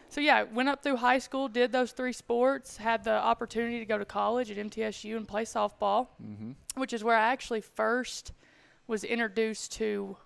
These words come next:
Speaker 1: weights and any type of serious weight training. Um, but did that, and,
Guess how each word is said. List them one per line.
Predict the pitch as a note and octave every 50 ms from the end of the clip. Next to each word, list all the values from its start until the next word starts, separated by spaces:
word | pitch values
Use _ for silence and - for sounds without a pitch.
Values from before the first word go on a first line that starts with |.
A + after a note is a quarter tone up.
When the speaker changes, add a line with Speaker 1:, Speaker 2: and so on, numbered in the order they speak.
| _ _ _ _
Speaker 1:
weights | - F#3+ G3 G#3 A3 A#3 A#3+ B3+ - - - - - - _ _ _ _ -
and | - G3+
any | G#3 G#3+ G#3+ G#3+
type | - - G#3+ G3+ G3+
of | - G3+ -
serious | - B3+ C4+ C#4 C4 A3 G3 -
weight | G3+ F#3+ F#3+ F#3+
training. | - - G3+ F#3+ F#3+ G3 G#3+ A3+ - _ _ _ _ _ _ _ _ _ _ _ _ - - -
Um, | - A2+ G#2 G3 G3 F#3+ - _ - _ _ _ _ - - - - _ _
but | - A#3 G3
did | G#3 B3 C4 G#3+ G3+
that, | G#3+ G3+ G#3+ A#3+ C4+ D#4 D4+ - -
and, | A#3 G#3 G3 G3+ G3 F#3+ F#3+ F#3